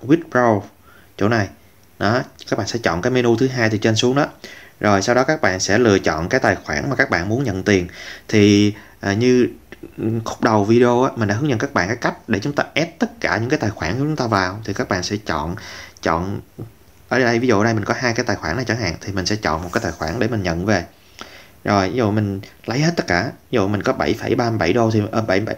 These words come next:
bảy phẩy ba mươi bảy euro, mình lấy hết về. Sau đó mình sẽ nhấn continue nhé.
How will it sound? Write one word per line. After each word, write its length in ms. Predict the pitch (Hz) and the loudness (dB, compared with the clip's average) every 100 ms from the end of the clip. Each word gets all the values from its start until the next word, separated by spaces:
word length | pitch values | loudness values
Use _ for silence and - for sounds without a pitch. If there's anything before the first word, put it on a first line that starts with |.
| - | -2
bảy 120 | 92 | -2
phẩy 160 | 101 113 | 0 0
ba 140 | 117 | 0
mươi 100 | 110 | 0
bảy 100 | 90 | 0
euro, 360 | 107 123 113 113 - - | 4 6 4 2 -12 -10
mình 120 | 95 | -4
lấy 100 | 90 | -2
hết 240 | 123 156 151 | 0 -2 0
về. 220 | 110 90 - - - | 0 0 -10 -20 -14
Sau 120 | - 107 | -4 -2
đó 100 | 131 | 0
mình 140 | 110 | -2
sẽ 100 | 104 | -2
nhấn 180 | 113 135 | -2 0
continue 520 | 110 - 117 117 117 | -2 -2 0 2 2
nhé. 120 | 123 | 0